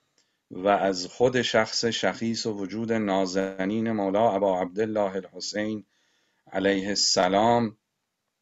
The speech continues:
شاید بر این مبنا باشد که، اه، خب،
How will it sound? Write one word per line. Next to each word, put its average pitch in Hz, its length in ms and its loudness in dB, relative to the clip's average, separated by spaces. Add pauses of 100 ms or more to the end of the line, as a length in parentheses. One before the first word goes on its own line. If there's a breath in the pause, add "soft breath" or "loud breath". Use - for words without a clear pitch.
(1700 soft breath)
شاید 123 720 8
بر 113 160 8
این 131 340 2
مبنا 123 440 6
باشد 117 500 4
که، 110 560 0 (560)
اه، 92 380 -6
خب، - 380 -2